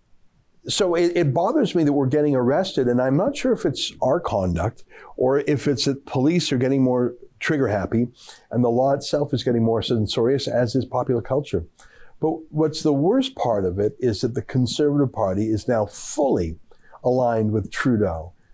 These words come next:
in terms of cracking down on Rebel News. I don't know if I should say fully. I hung out with a few Conservative M Ps lately who say they're not pleased with the direction, but yesterday's actions by Melissa Lantsman and her campaign certainly caused me concern.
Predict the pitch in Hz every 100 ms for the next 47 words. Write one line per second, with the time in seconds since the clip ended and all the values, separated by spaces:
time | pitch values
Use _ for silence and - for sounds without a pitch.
0 | - 120 - 120 107 104 - 101 110 101
1 | 101 95 90 90 87 87 85 82 - -
2 | - - - 233 208 139 123 - 107 117
3 | - - 120 98 92 87 _ _ _ -
4 | 139 117 110 98 - 117 - 107 - 104
5 | 101 98 98 110 92 104 104 95 90 98
6 | 92 - 107 98 101 98 120 107 - 98
7 | 95 98 101 - 92 90 90 - - -
8 | - - - 135 165 - 127 104 98 104
9 | 104 - 101 95 - 95 95 98 101 -
10 | 98 101 - 92 85 87 - 92 87 101
11 | 90 - 104 85 95 90 - 95 - 92
12 | 98 95 95 92